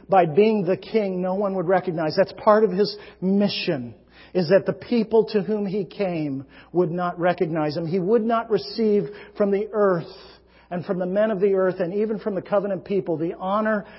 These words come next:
that was his due. Why? That was precisely why he came, to break into history, to fix what's wrong with history, what's wrong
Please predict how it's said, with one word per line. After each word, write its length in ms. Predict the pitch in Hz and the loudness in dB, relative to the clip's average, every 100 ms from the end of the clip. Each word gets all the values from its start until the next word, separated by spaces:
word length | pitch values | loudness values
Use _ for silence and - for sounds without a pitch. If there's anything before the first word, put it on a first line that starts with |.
| - | -2
that 160 | 190 190 | -2 2
was 320 | 185 196 - | 4 4 4
his 260 | 196 156 143 | 2 2 -2
due. 480 | 165 196 170 147 131 - - | 4 4 4 -2 -8 -18 -6
Why? 600 | 170 190 226 269 294 285 - - _ _ _ _ _ _ _ _ _ _ _ _ _ _ _ _ _ _ _ _ _ _ _ _ _ - | 0 2 2 2 0 -2 -8 -20 _ _ _ _ _ _ _ _ _ _ _ _ _ _ _ _ _ _ _ _ _ _ _ _ _ -8
That 100 | 156 | -8
was 120 | - | -8
precisely 520 | 147 - 160 160 175 | -10 -2 -2 0 -2
why 220 | 151 147 | -2 -4
he 60 | 147 | -6
came, 380 | - - 120 117 _ _ _ _ _ _ _ _ _ _ - | -10 -12 -12 -16 _ _ _ _ _ _ _ _ _ _ -10
to 80 | 131 | -4
break 340 | 135 156 156 | 0 0 0
into 180 | 170 160 | -2 0
history, 520 | 160 - - 131 117 - | 0 -2 -8 -10 -10 -16
to 100 | 131 - - | -18 -18 -10
fix 580 | 175 117 - - - - _ _ | -8 -8 -10 -12 -12 -14 _ _
what's 320 | - 143 147 135 | -8 -8 -6 -10
wrong 500 | 127 135 131 131 151 | -8 -6 -8 -8 -8
with 160 | 131 | -10
history, 440 | - 131 - 131 113 | -10 -16 -12 -12 -10
what's 240 | 131 - | -12 -12
wrong 440 | 127 123 127 127 | -12 -10 -8 -10